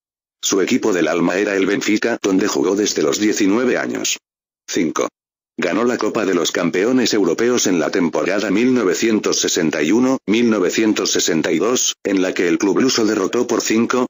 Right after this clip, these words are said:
tres al Real Madrid de Di Stéfano, Puskás y Gento en la final de Ámsterdam. Seis.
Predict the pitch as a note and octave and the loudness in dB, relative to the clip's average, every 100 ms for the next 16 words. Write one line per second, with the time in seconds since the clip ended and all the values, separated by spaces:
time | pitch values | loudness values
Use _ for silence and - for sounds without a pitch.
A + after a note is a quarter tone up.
0 | _ G2+ G#2 G2+ - F#2 F2+ D2+ C#2+ E2 | _ -2 0 0 -2 -2 -2 0 0 0
1 | E2 D#2+ G#2+ G#2 F2+ F2 G#2 F#2+ G#2+ A2 | 0 0 0 0 -2 0 0 0 -2 -2
2 | A2+ G2+ G#2 - - - - G2+ - E2+ | 0 0 -2 -2 -2 -2 0 -2 -2 0
3 | C3 C#3 G2+ F#2+ F2+ E2 D#2 F#2 F#2 F#2 | 0 0 0 0 -2 -2 -2 0 0 0
4 | B2 A#2 - - - - - _ _ _ | -2 -4 -2 -2 -2 -4 -10 _ _ _
5 | _ - - D#2+ A#1 - | _ -6 -2 -2 -2 -2